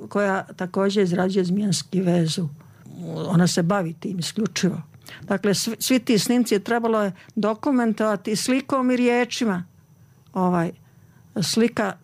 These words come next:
je trebalo da traje deset minuta, a ovo ostalo onda, to su, dakle, eh, viši kustosi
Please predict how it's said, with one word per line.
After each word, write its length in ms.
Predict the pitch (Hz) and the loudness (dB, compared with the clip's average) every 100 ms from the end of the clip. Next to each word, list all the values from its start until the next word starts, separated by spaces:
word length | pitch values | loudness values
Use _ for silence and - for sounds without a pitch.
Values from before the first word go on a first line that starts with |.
| - 208 - | -16 -16 -10
je 320 | 233 202 196 | -4 0 0
trebalo 360 | 180 220 202 190 | 2 0 0 0
da 100 | 190 | 0
traje 320 | 160 208 196 | -2 -2 -2
deset 420 | 180 208 - - | -2 -2 -4 -4
minuta, 600 | 196 185 214 214 - 262 214 - - - - - - | -2 0 0 -2 -2 -4 -6 -14 -20 -20 -20 -20 -6
a 100 | 190 | -2
ovo 200 | 220 226 | 0 0
ostalo 460 | 185 - 196 240 | -2 -2 -2 0
onda, 260 | 185 196 170 - - | 0 0 -2 -6 -4
to 160 | 220 196 | -2 0
su, 100 | 208 | 0
dakle, 340 | 190 196 202 | -2 0 0
eh, 80 | 180 - - - - - - - - - - - - - - - - - - 220 196 180 170 175 - | -2 -6 -20 -20 -20 -20 -20 -20 -20 -18 -18 -18 -20 -20 -6 -2 -2 -2 -4 0 2 4 4 0 2
viši 320 | 233 214 190 | 2 4 0
kustosi 760 | 185 208 196 - 175 - 185 | 2 2 2 -2 -4 0 0